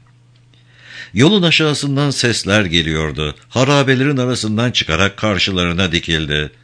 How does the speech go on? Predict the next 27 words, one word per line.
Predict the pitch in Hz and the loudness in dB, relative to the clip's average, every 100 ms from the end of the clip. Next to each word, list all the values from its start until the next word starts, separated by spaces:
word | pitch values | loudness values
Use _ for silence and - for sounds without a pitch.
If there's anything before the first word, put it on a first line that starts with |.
| _ - | _ -4
"Birini | 82 107 117 | 0 2 2
mi | 151 | 2
arıyordunuz?" | 156 123 110 92 90 85 78 - - - _ _ - - - - | 2 2 2 2 0 0 -2 -6 -14 -20 _ _ -20 -20 -20 -6
Sinirlenmiş | - 110 139 151 156 175 - | 0 4 4 4 2 2 2
görünüyorlardı. | 147 110 92 82 76 69 71 73 | 2 2 2 0 -2 -4 -4 -4
Ivanov | 82 87 98 92 90 | -4 -2 0 2 0
güldü. | 76 85 73 80 65 - 67 | 0 -2 -2 -4 -6 -10 -4
"Lanet | 82 78 85 85 | 0 0 0 -2
olsun, | 80 - - | -4 -4 -4
yine | 76 98 120 107 | -4 -2 2 2
bizimle | 104 113 110 | 2 2 2
oynuyordun." | 107 101 101 98 82 82 73 - _ _ _ - - - - | 2 2 2 2 0 -2 -4 -10 _ _ _ -20 -20 -20 -6
"Burada | 151 127 85 | 2 2 4
yapacak | 82 95 92 85 80 76 | 4 4 2 2 2 0
pek | 78 92 - | 0 -2 0
bir | 98 82 | 2 2
şey | 90 80 | 2 2
yok | 78 78 - - | 2 -2 -4 -6
ama | 117 139 123 | 0 0 2
Paris'i | 139 147 139 147 | 2 2 0 -2
sabırsızlıkla | 123 131 127 - 120 85 110 98 87 | 0 0 0 0 0 0 0 2 2
bekliyorum. | 85 73 82 80 80 73 - - - - | 2 2 0 0 -2 -4 -12 -20 -14 -4
Ritz'te | 90 123 - - 143 | 2 2 2 0 2
harika | 117 131 131 147 | 4 2 4 2
kat | - 143 139 | 2 0 2
görevlileri | 135 139 117 117 | 2 2 2 2
olacaktır. | 110 101 90 98 95 - 92 87 | 2 2 2 2 2 0 0 -2